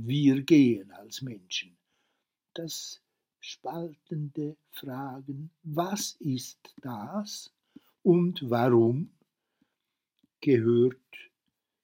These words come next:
zu unserer nun einmal offenbar durch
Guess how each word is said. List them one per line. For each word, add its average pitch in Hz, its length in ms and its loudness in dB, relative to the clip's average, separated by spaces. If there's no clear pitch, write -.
zu 151 180 0
unserer 139 680 -6
nun 127 420 -8
einmal 131 880 -12
offenbar 139 840 -18
durch 120 160 -16